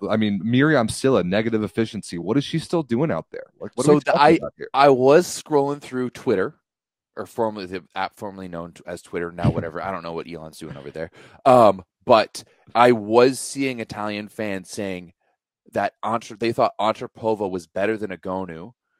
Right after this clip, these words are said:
Speaker 2: um, basically 'cause she doesn't make as many errors. Hey, whoa, whoa, don't shoot the messenger. I'm just, I'm just giving you the news here, okay? Don't be rolling your eyes at me. Um,
Speaker 1: Rolling, I'm not rolling my eyes at that take.
Speaker 2: Yeah, but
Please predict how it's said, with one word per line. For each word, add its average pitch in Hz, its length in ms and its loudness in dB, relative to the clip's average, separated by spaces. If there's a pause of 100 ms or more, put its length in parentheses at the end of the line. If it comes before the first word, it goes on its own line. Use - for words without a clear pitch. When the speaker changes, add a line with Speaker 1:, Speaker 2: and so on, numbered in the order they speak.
(140)
Speaker 2:
um, 95 260 -6
basically 107 400 -8
'cause - 140 -12
she 110 80 -16
doesn't 104 220 -6
make 101 160 -8
as 90 120 -10
many 90 260 -10
errors. 82 360 -8 (160)
Hey, 190 160 6
whoa, 220 180 6
whoa, 175 180 8
don't 320 260 0
shoot 392 200 2
the 349 60 -2
messenger. 147 320 -2 (380)
I'm 254 120 0
just, - 300 -8
I'm - 100 4
just 302 160 -6
giving 190 260 4
you 147 80 -2
the 135 160 0
news 117 320 -6
here, 78 180 -10
okay? 110 400 -8 (240)
Don't 185 140 -4
be 175 80 0
rolling 117 300 0
your 101 160 -6
eyes 98 100 -6
at 101 80 -10
me. 107 160 -10 (300)
Um, 104 240 0
Speaker 1:
Rolling, 127 240 4
I'm 101 120 -4
not 98 160 2
rolling 120 220 2
my 107 120 4
eyes 107 200 4
at 98 100 -6
that - 200 -10
take. - 460 -14 (440)
Speaker 2:
Yeah, 82 200 2 (340)
but 127 200 6